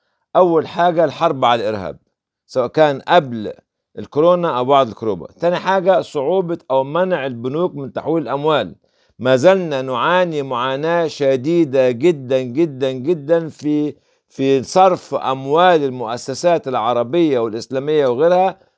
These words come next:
في أفغانستان اللي موجودة في البنوك. تالت حاجة اللي هو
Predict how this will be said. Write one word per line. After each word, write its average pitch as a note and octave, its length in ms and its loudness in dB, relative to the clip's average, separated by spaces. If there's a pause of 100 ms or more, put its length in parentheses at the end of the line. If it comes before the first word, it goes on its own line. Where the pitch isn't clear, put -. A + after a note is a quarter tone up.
في E3+ 260 4
أفغانستان C#3 720 0 (180)
اللي B2+ 160 -4
موجودة C#3 340 0
في A#2+ 60 -12
البنوك. G#2+ 520 -10 (720)
تالت D3 260 6
حاجة F#3+ 580 4
اللي C3+ 160 -2
هو F3+ 880 4